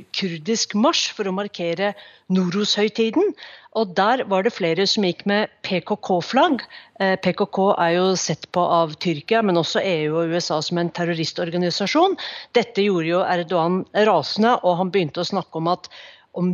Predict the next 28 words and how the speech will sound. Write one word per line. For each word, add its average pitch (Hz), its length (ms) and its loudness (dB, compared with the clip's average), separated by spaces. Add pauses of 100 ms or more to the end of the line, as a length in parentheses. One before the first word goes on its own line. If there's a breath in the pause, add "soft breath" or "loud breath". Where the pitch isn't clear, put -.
de, 262 480 6
altså 185 160 -4
tyskerne, 214 720 0 (100)
ikke 202 160 -4
var 175 160 -2
så 226 180 -2
ille 180 300 -4
berørt, 233 460 6
så 208 40 4
ville 185 220 -2
de 208 160 -4
gjenåpne 175 840 0 (340 loud breath)
gasskamrene 160 720 -2
igjen. 180 380 0 (440 loud breath)
Eh, 185 300 -2
ledere 190 400 2
i 196 80 0
Tyskland 190 560 -2
reagerer 180 480 0
med 208 160 4
avsky. 208 480 2
Dette 220 320 0
er 175 240 2
en, 196 240 2
et - 160 -4
høyt 240 320 0
spill 180 320 -2
fra 190 160 0